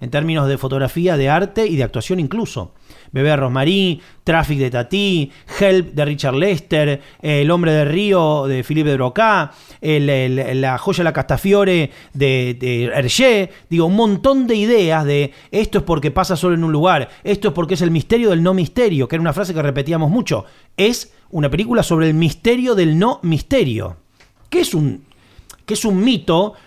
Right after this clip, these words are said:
que Hitchcock lo utilizó, que se ha utilizado innumerables veces. Eh, digo, la idea de que en realidad lo que parece ser el enigma de la película no es el enigma de la película y no es una película de enigma. Y era un tono muy particular.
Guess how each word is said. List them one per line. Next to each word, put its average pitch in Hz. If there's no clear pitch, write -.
que -
Hitchcock 196
lo 143
utilizó, 143
que 156
se 196
ha -
utilizado 226
innumerables 165
veces. -
Eh, 107
digo, 113
la 151
idea 196
de 185
que 175
en 165
realidad 202
lo 160
que 160
parece 190
ser 202
el 156
enigma 202
de 190
la 156
película 220
no 180
es 254
el 165
enigma 190
de 151
la 127
película 175
y -
no 170
es -
una 160
película 170
de 135
enigma. 151
Y 175
era 208
un 165
tono 208
muy 185
particular. 156